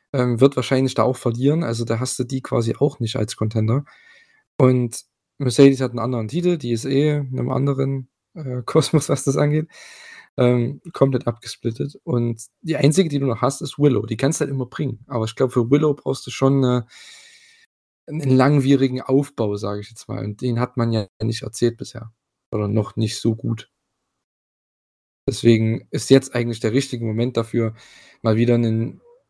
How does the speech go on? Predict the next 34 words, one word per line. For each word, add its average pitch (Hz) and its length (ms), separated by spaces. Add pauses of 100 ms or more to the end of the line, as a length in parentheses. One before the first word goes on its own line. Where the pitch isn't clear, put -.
ja, 117 380
ich 113 120
sag 117 180
jetzt 113 160
mal, 92 80
was 110 120
heißt 123 220
mal 107 140
wieder, 113 240
aber 104 140
einen 107 160
wirklichen 113 540 (580)
Heel-Champion 117 1160 (800)
zu 110 100
haben, 107 440
einfach 110 420 (420)
für - 120
den 101 120
Titel. 113 360 (120)
Weil 120 120
Tony 110 320
ist 107 100
ja 107 100
jetzt 110 200
eigentlich 104 240
schon 107 180
lange 104 400 (500)
Babyface. 104 600 (1300)
Nach 113 80
den 113 140
Reaktionen. 104 760 (240)
<laughs> - 460
Also, 113 280 (1300)
ja. 104 160